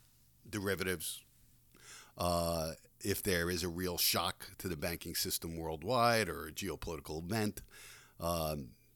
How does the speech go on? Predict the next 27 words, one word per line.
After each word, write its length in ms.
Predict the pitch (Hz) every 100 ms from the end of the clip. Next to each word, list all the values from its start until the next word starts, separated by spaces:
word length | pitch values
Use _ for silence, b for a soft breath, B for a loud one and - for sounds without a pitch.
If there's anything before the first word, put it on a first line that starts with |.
| _ -
but 120 | 110
every 160 | 135 143
time 200 | 139 117
they 100 | 107
do 160 | 101
this 180 | 101 92
stress 300 | - 90 87
test, 320 | - 85 - -
everybody 280 | 160 143
on 80 | 107
Wall 140 | 101 98
Street 220 | - 78
laughs 320 | 80 80 -
at 180 | 80 80
it 100 | 78
because 220 | 87 98
they 120 | 127
know 180 | 156 151
that 140 | 95
they're 120 | 95 92
all 120 | 87
gonna 140 | 71
pass. 420 | - 73 - - - - b b b b b b b b b - _ _ -
Even 280 | 120 113 113
though 180 | 107 95
we 240 | 90 101
know, 420 | 95 98 85 -